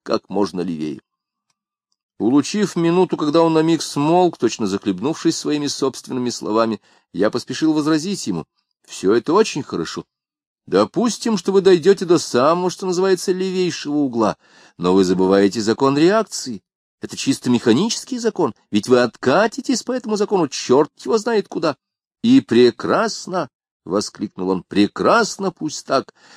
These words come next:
но в таком случае это говорит за то, что надо ещё левее забирать. Это вода на мою же мельницу».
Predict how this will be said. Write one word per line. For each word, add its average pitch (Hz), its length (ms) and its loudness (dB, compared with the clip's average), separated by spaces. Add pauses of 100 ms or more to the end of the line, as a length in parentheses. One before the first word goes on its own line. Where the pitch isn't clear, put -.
(140)
но 135 180 4
в - 60 -10
таком 170 400 4
случае 185 480 0
это 180 120 0
говорит 160 280 6
за 156 120 2
то, 180 140 2
что - 140 -2
надо 165 180 2
ещё 175 540 0
левее 175 600 0
забирать. 110 460 -2 (160)
Это 98 320 0
вода 85 400 0
на 120 140 -6
мою 95 300 -8
же 87 140 -10
мельницу». 82 560 -12